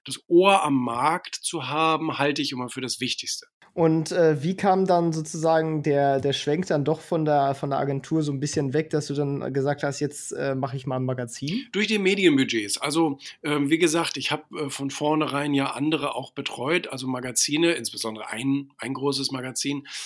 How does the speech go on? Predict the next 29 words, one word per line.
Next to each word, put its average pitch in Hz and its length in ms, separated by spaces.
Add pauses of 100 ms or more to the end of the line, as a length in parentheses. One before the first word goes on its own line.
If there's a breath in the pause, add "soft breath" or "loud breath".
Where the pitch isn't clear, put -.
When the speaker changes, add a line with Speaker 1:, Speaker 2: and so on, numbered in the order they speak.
(200 loud breath)
Speaker 1:
ähm, 127 500 (840)
und 139 220
hab 135 200
da 123 440
von - 340
der 135 100
Pike 175 380
sozusagen 135 560
aufgelernt, 123 680
wie 135 180
Magazine 123 580
gemacht 120 360
werden, 120 260
wie 127 80
der 123 100
Vertriebsweg 123 680
ist, 113 280
wie 123 60
das 113 240 (260 loud breath)
mit 123 120
der 123 80
Produktion 120 800
ist 113 200
und 151 240
so 120 120
weiter 110 300
und 101 120
so - 80
fort. 170 320